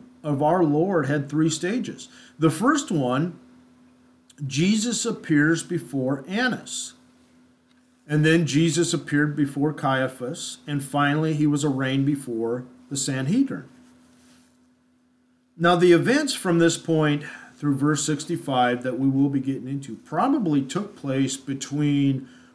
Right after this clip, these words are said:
one A M in the morning and five A M on Friday morning.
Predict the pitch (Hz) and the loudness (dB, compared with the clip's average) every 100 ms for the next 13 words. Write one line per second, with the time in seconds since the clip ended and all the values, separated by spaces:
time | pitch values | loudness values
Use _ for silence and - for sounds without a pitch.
0 | _ 143 175 170 151 151 147 135 127 123 | _ 2 4 6 4 4 2 0 -2 -2
1 | 123 127 139 135 135 165 202 220 147 127 | -2 0 0 -2 -2 0 0 0 0 0
2 | 127 120 135 139 147 127 127 135 - - | -2 -2 -4 -6 -8 -6 -6 -8 -10 -4
3 | 220 190 123 101 76 | -2 0 -2 -6 -12